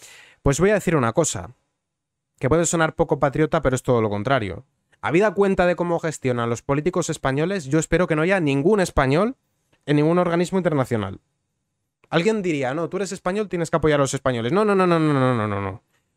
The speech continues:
Habida cuenta de cómo gestionan los españoles, <laughs> yo no quiero ningún español cerca de dinero. No lo quiero, no.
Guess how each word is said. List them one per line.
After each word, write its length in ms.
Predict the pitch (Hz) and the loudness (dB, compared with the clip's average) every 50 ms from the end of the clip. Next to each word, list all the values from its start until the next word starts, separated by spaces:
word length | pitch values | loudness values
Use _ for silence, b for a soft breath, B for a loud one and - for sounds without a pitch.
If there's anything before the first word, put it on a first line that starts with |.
| _ _ _ _ | _ _ _ _
Habida 320 | - 151 180 226 226 226 - | -4 -2 0 0 2 0 2
cuenta 320 | - 185 151 123 135 147 | 2 0 0 2 0 0
de 100 | 147 156 | 0 0
cómo 200 | 202 202 196 196 | 0 0 0 0
gestionan 400 | - 196 180 - 202 190 185 180 | 0 -2 -2 0 0 2 2 2
los 140 | 180 160 - | 0 0 -2
españoles, 460 | 170 - - 160 185 202 214 185 135 | -4 -2 -2 -2 0 2 0 0 0
<laughs> 0 | |
yo 100 | - - - | 0 0 0
no 180 | 185 185 180 | 2 2 0
quiero 300 | - - - 240 233 220 | 0 0 2 2 2 4
ningún 240 | 202 190 190 196 202 | 2 2 2 2 2
español 360 | 196 - - 196 220 220 196 | 0 0 0 2 2 2 0
cerca 260 | - 190 180 196 180 170 | 0 0 0 2 2 2
de 80 | 160 | 2
dinero. 340 | 143 131 120 110 104 98 - _ _ _ _ _ _ _ _ - | 2 2 2 0 -2 -4 -6 _ _ _ _ _ _ _ _ -2
No 120 | 143 170 | 0 2
lo 120 | 180 175 143 | 2 2 0
quiero, 360 | - 123 113 101 98 101 - | 0 -2 -2 -2 -4 -6 -4
no. 260 | 139 147 143 113 - | 0 0 0 0 -2